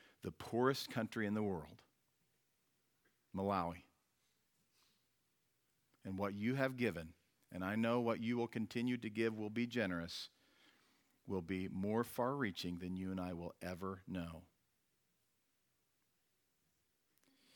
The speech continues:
Proverbs three gives us a very concise picture of this. Proverbs three, verse nine. "Honor the Lord with your wealth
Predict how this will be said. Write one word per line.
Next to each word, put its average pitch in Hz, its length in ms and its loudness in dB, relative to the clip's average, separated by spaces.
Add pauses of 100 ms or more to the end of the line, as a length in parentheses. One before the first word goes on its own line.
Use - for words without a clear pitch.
(720)
Proverbs 107 400 6
three 117 440 2 (1500)
gives 104 180 2
us 98 160 -4
a 95 40 -2
very 104 220 2
concise - 520 -4
picture - 360 -8
of 87 100 -6
this. - 340 -6 (600)
Proverbs 95 440 0
three, 104 200 0
verse 90 260 -4
nine. 92 320 -2 (1200)
"Honor 160 260 6
the 135 120 4
Lord 127 340 6
with 98 160 0
your 95 120 0
wealth 98 580 0